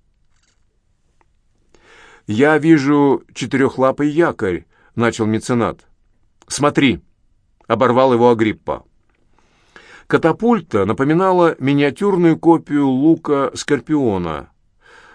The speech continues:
какие использовали легионы. Никакой пращи с тяжёлым камнем. А вместо стрелы на ней установили большой четырёхлапый якорь,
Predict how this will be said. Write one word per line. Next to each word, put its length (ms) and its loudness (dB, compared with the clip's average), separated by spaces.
какие 340 0
использовали 600 -2
легионы. 680 -2
Никакой 500 2
пращи 840 -6
с 100 -16
тяжёлым 460 4
камнем. 500 -4
А 120 2
вместо 340 4
стрелы 440 2
на 140 2
ней 260 2
установили 640 0
большой 480 4
четырёхлапый 920 -2
якорь, 720 -2